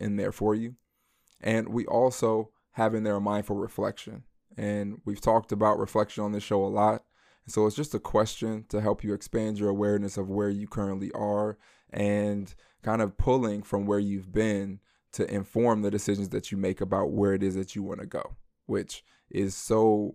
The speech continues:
powerful in our ability to grow over time. So just wanted to make sure I share that with you all. You can find links to that on any of our social media platforms. We're at Balance Period.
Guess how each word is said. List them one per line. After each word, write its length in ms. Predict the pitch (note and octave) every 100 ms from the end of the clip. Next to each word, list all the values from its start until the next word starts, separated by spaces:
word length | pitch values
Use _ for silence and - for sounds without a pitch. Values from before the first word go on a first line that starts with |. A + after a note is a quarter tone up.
| - -
powerful 720 | - G#2 G2+ G2 G#2+ G#2 - _ _
in 220 | - G2+
our 160 | F#2 G2+
ability 440 | G2 G#2 G#2 G2+
to 380 | G2+ G2+ G2+ G#2 _ _ _ _ _
grow 540 | G#2 G2 G#2+ G2 G#2 -
over 260 | G#2 F#2+ -
time. 400 | G2+ F#2+ - - - _ _
So 300 | - - - _ -
just 160 | A#2
wanted 260 | C3 B2+ A#2
to 60 | A2
make 200 | A2 G2+
sure 200 | - G#2+
I 80 |
share 320 | G#2 - G#2+ G2+
that 200 | G#2 G2+
with 240 | G#2 -
you 180 | G2+ G2
all. 340 | G2 G2 F#2 _ _ -
You 160 | A#2
can 180 | B2 A2
find 360 | A2 A2 G#2 G2+
links 240 | G#2+ -
to 120 | - A#2
that 240 | B2 -
on 160 | - G2+
any 220 | G2+ A2
of 120 | A2 G#2
our 120 | G#2
social 340 | G#2 G#2 G2+
media 340 | G2 G2+ G2+ F2+
platforms. 800 | G2+ G2 - A2 A2+ A#2 A2+ G#2
We're 160 | G2+ -
at 260 | G#2 -
Balance 340 | C#3+ G2 G2 G#2
Period. 460 | G#2 G#2+ A#2+ B2+